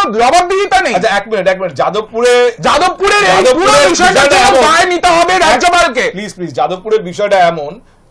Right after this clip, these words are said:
Speaker 2: তৃণমূল কংগ্রেস বলুন আর বিজেপি বলুন, তারা দুজনেই মোটামুটি যাদবপুরের ছাত্রছাত্রীদের উপর খড়গহস্ত। কিন্তু আমি এই
Speaker 1: না, না।
Speaker 2: রাজ্যের, আমি এই প-, রা-, পলিটিক্যাল, আহ, বায়াসে যেতে চাইছি না, আমি একদম এই জন্য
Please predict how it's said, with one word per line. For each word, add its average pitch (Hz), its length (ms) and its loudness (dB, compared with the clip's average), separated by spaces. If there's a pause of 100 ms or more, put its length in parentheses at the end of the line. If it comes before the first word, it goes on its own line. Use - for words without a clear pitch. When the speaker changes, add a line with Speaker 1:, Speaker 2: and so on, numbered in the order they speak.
Speaker 2:
তৃণমূল 208 520 -6 (180)
কংগ্রেস 220 380 0
বলুন 247 300 -4
আর 240 120 -4
বিজেপি 185 480 -10
বলুন, 240 360 -4
তারা 202 260 0
দুজনেই 180 580 -6
মোটামুটি 220 500 -8
যাদবপুরের 196 760 -4
ছাত্রছাত্রীদের 202 760 -8
উপর 185 180 -12
খড়গহস্ত। 131 560 -8 (320)
কিন্তু 254 200 -2
আমি 208 300 -4
এই 277 140 -6
Speaker 1:
না, 330 180 0
না। 214 100 0
Speaker 2:
রাজ্যের, 233 340 0 (380)
আমি 220 200 -4
এই 254 100 -2
প-, 175 360 -4 (140)
রা-, 170 320 -4
পলিটিক্যাল, 294 580 -2
আহ, 214 380 0
বায়াসে 220 680 0
যেতে 190 240 -10
চাইছি 151 280 -8
না, 123 100 -14
আমি 175 180 -8
একদম 226 420 -2 (340)
এই 180 140 -8
জন্য 254 400 0